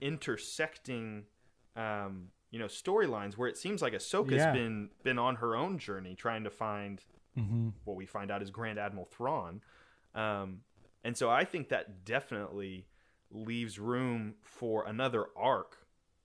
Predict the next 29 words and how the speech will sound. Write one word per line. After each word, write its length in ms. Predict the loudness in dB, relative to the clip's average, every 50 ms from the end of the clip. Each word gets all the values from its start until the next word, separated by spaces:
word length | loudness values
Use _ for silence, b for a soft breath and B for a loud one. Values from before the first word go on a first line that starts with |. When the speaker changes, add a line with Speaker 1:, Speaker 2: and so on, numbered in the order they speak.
| _ _ _ _ _ -2
Speaker 1:
of 140 | 0 0 0
Ahsoka 460 | -2 -2 0 0 0 0 0 -2 -4
to 100 | -4 -8 -6
keep 280 | -6 -6 -6 -6 -4
going. 380 | -2 0 2 2 0 -2 -4 -6
'Cause, 140 | -4 -2 0
I 40 | 0
mean, 220 | 0 0 0 0
we 100 | 0 0
just 240 | 0 0 0 0 2
kinda 120 | 4 4 6 6
Speaker 2:
Yeah. 60 | 4
Speaker 1:
leave. 320 | 4 0 0 -2 -2 -2 -2
We 80 | 0
don't 160 | 0 0 2 2
know 100 | 0 0
what 140 | 0 2
happens 260 | 2 0 0 0 -4 -6
to 60 | -6
the 100 | -4 -2
Magistrate. 640 | 0 0 0 0 -4 -8 -4 0 2 2 2 0 -4 b b b b b b b _ -6
We 160 | -4 2 4
don't 240 | 4 4 4 2 -2
know 500 | 0 2 4 4 4 4 2 2 0 -4 -2
what 260 | 0 2 2 2 2
the 60 | -2
Magistrate 640 | -2 0 -2 -2 -4 -8 -10 -8 -8 -8 -8 -10 -6
tells 260 | -2 0 0 2 2 0
Ahsoka. 580 | -2 -2 -2 -2 -2 -2 0 0 0 0 -2